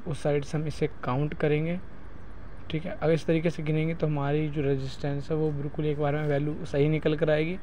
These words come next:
Meter से भी cross check कर सकते हो, तो confirm हमारे यही value यहाँ पर निकल कर आने वाली है। जैसे मैं भी एक resistance को यहाँ पे check करके दिखाऊंगा, ध्यान से देखेंगे।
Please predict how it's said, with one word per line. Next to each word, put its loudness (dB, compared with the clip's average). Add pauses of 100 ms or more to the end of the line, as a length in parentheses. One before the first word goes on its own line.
(480)
Meter 4
से 2
भी 4
cross 2
check 0
कर 2
सकते 0
हो, -2 (440)
तो -4
confirm 0
हमारे 0
यही 4
value 2
यहाँ 0
पर -4
निकल -2
कर -4 (120)
आने -2
वाली -2
है। -4
जैसे 2
मैं 2
भी 2
एक -2
resistance 0
को 0
यहाँ 0
पे -2
check -4
करके 0
दिखाऊंगा, -2
ध्यान 0
से -2
देखेंगे। -2